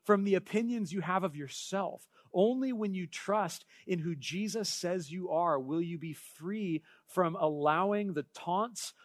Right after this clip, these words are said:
or the names or, or the rejection of others. Only will you be free from that when you cling to who Jesus says that you are. And so faith requires us not only to let go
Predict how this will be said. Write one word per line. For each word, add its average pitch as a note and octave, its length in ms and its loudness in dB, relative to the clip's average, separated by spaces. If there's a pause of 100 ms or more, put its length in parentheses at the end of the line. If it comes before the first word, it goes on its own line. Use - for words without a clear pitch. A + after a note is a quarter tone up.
(120)
or E3 140 2
the C#3+ 100 -4
names F3+ 800 -2
or, D#3+ 260 4
or D3+ 220 0
the D3+ 100 -2
rejection F3+ 960 -2 (240)
of D#3+ 260 2
others. B2+ 520 0
Only F#3 240 0
will E3 160 0
you D3+ 160 -6
be C3+ 140 -8
free E3+ 480 -8
from F3+ 280 -6
that A#2+ 260 -6
when B2+ 180 -10
you B2 140 -10
cling D3 560 -10 (260)
to D3 100 -6
who C3 180 -8
Jesus B2+ 540 -6
says A#2+ 540 -4 (260)
that A#2+ 140 -4
you A#2 220 -10
are. F#2 280 -6 (1300)
And B2+ 100 -10
so F3 120 2
faith F#3+ 420 2
requires E3 680 0
us A#2 340 -8 (300)
not F3 240 4
only G#3 220 0
to F3+ 120 -6
let D#3 300 2
go F3 500 2